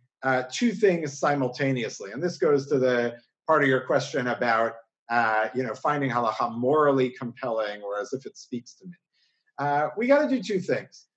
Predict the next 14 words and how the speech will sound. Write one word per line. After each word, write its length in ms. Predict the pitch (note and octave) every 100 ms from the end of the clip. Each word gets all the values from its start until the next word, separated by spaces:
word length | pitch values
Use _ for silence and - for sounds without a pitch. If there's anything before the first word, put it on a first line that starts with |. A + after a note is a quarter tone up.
| -
The 100 | F#3+
first 360 | D4+ D#4 C#4
thing 240 | A3+ F3 C#3
is 520 | A2+ G#2 G#2+ - - _ _ _ _ _
people 260 | A#3 A#3+ G#3
who 120 | D#3
have 200 | C#3 B2+
mastery 600 | A#2+ B2 - - B2 A#2
of 140 | A2
halacha 800 | A#2 A#2 A2 - A#2+ A#2 A2+ A2
and 120 | B2
expertise 640 | A2 - - G2+ - A#2 -
in 140 | F#2
it 180 | E2+ E2+